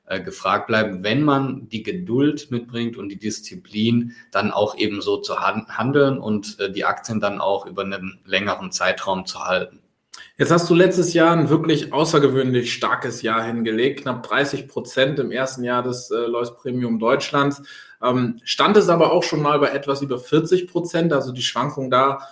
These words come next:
Speaker 2: äh, sind auch nicht zu vernachlässigen. Äh, das, äh, das, das halt so ein bisschen noch nach, aber wenn du jetzt so ein wenig guckst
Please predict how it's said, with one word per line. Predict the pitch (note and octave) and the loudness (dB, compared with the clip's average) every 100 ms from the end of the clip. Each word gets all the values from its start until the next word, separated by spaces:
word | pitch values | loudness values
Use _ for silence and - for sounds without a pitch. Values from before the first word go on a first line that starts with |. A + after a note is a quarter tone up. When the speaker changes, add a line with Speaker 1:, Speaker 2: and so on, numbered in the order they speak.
| _ - | _ -4
Speaker 2:
äh, | B2 | -2
sind | B2+ B2+ | -2 -6
auch | C3 C3 | -6 -4
nicht | C#3 - | -4 -4
zu | C#3 B2+ | -8 -4
vernachlässigen. | B2+ A#2+ A2+ C#3+ D#3 D#3+ - F#3 F#3+ F#3+ - - | -4 0 0 0 0 0 0 0 0 -2 -12 -12
Äh, | B2 | -2
das, | C3 C3+ - A2 | 0 2 0 -2
äh, | C3 C3+ A2 _ | -2 -2 -12 _
das, | B2+ B2 - | -4 -4 -6
das | - C3 - - | -2 -2 -2 2
halt | D3 F#3 | 4 4
so | D#3+ | 2
ein | C3 C#3 | 2 0
bisschen | D3+ D3+ E3 C#3+ | -2 0 0 0
noch | C3 - | -2 0
nach, | B2 E3 F3+ | 4 4 2
aber | D#3+ C#3+ | 0 2
wenn | D#3 | 4
du | F3+ | 4
jetzt | E3+ E3 | 4 2
so | D#3 | 0
ein | D3+ | 2
wenig | E3 G3+ - | 2 2 0
guckst | - A#3+ A#3 - | -4 -4 -4 -10